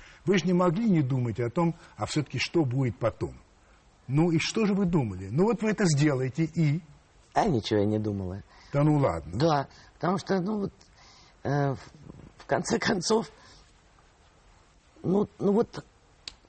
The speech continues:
Speaker 2: до того меня это всё достало, понимаете? Тут это нельзя, то нельзя, то я где-то ногу показала, то там это вот. Это я думаю, боже, что же это было бы сегодня, если бы. Я ж думала, это наивное, что вот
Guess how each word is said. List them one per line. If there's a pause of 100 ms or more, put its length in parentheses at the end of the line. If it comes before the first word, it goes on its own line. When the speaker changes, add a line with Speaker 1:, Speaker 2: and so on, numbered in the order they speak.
(200)
Speaker 2:
до
того
меня
это
всё
достало,
понимаете?
Тут (380)
это
нельзя,
то
нельзя,
то
я
где-то
ногу
показала,
то
там
это
вот. (720)
Это
я (340)
думаю,
боже, (160)
что
же
это
было
бы
сегодня,
если
бы.
Я
ж
думала,
это
наивное,
что
вот